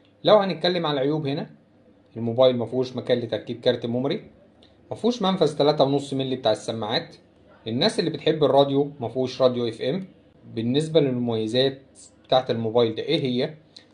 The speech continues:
أول حاجة تصميم شيك، مقاومة للمية والغبار، ودي مقاومة كاملة مش مجرد لرذاذ المية بس. عندك شاشة مميزة جدا،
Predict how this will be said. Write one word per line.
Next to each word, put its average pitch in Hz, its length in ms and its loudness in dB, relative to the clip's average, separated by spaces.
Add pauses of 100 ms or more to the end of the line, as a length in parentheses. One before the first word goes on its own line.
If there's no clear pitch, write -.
(120)
أول 170 180 2
حاجة 156 200 4
تصميم 135 380 -2
شيك، - 380 -8 (320)
مقاومة 165 400 2
للمية 135 400 0
والغبار، 120 560 -2 (360)
ودي 127 200 -2
مقاومة 127 420 2
كاملة 139 500 0
مش - 180 -14
مجرد 123 360 4
لرذاذ 117 380 0
المية 120 320 0
بس. 156 360 -4 (680)
عندك 147 300 0
شاشة 151 320 0
مميزة 123 380 0
جدا، 123 400 -4